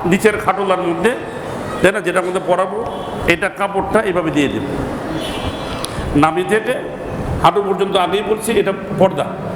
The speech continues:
এটার মধ্যে লাশটা শোয়ায় দেব, এটার মধ্যে লাশটা শোয়ায় দেব। এটাকে এই না, এই সেট থেকে এই সেটে, এই সেট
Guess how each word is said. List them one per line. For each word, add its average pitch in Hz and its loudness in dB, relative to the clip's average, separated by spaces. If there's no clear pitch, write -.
এটার 208 2
মধ্যে 214 2
লাশটা 180 2
শোয়ায় 170 2
দেব, - -6
এটার 208 2
মধ্যে 214 0
লাশটা 233 0
শোয়ায় 208 2
দেব। 135 -4
এটাকে 190 4
এই 190 2
না, 247 -2
এই 165 2
সেট 180 4
থেকে 202 0
এই 170 4
সেটে, 202 4
এই 175 4
সেট 180 2